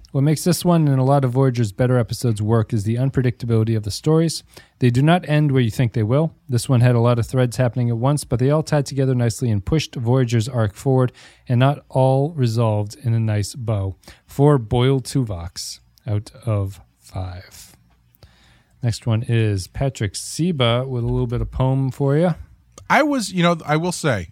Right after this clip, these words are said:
Speaker 2: the
Speaker 1: Mm-hmm.
Speaker 2: one thing that I was curious about is why <laughs> nobody seemed to care while they were doing this super secret, uh, or, like, super intense telekinesis study that, that Neelix was just chilling out,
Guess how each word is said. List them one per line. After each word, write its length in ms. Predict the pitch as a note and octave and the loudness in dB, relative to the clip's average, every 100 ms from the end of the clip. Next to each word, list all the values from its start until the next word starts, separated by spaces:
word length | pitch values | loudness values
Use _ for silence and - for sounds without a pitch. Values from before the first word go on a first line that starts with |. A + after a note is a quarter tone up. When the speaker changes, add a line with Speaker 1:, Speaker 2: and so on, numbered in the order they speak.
| _ | _
Speaker 2:
the 60 | B2+ | 2
Speaker 1:
Mm-hmm. 160 | B2+ | 4
Speaker 2:
one 200 | C#3+ D#3 | 4 0
thing 380 | D3+ D3+ C3+ B2 | -2 -2 -2 -4
that 140 | A2+ | -4
I 140 | G#2+ G#2+ | -2 -2
was 640 | G#2+ G#2+ G2+ F#2 - - _ _ _ _ _ | -4 -4 -4 -6 -8 -12 _ _ _ _ _
curious 380 | - A#2+ G#2+ - | -2 0 0 -4
about 300 | F#2 F#2 F2+ | -6 -4 -4
is 160 | G2 F2+ - | -6 -8 -12
why 420 | G2+ G#2+ G#2 G#2+ G#2 - | -2 2 2 0 -2 -6
<laughs> 1600 | - _ _ _ _ _ _ _ - - - - - - _ | -10 _ _ _ _ _ _ _ -20 -20 -20 -20 -20 -20 _
nobody 400 | C3 C3+ F3 F3+ | 0 2 4 0
seemed 280 | E3+ F#3+ F3+ | -2 0 0
to 80 | D#3 | 0
care 420 | - - D#3 D#3+ E3 | 2 4 6 4 2
while 160 | C3+ | 2
they 120 | B2+ | 2
were 120 | C3 C3 | 0 2
doing 300 | C3+ C3+ C3 | 2 2 2
this 140 | A#2 | -2
super 320 | - C3+ C3+ | -2 -2 -2
secret, 560 | B2 C#3 B2+ B2+ A#2 - - | -2 -2 0 0 0 -2 -4
uh, 280 | A#2 G#2+ G#2 | 0 0 -2
or, 140 | A2+ | -2
like, 260 | A2 G2+ F#2 | -2 -2 -4
super 380 | - B2 B2 | -4 -2 0
intense 600 | A2+ G#2 B2 A#2 - - - _ - | 0 0 0 -2 -4 -12 -16 _ -2
telekinesis 880 | B2 A#2+ - A2+ A#2+ C3+ B2+ - - _ _ _ _ _ _ - | 0 0 -2 -2 -2 -2 -4 -6 -14 _ _ _ _ _ _ -14
study 500 | - - C3 C3 C3+ | -8 2 2 2 -2
that, 220 | B2+ A2 - - | -4 -6 -6 -4
that 260 | A2 G2+ - _ | -2 -2 -6 _
Neelix 420 | G#2 A#2+ C3+ C3+ B2 | -4 0 0 0 -2
was 120 | A2+ | 0
just 360 | A2+ G#2+ - | -2 -4 -8
chilling 340 | - B2+ A#2+ A#2 | -4 0 2 2
out, 240 | A#2+ B2 | 0 0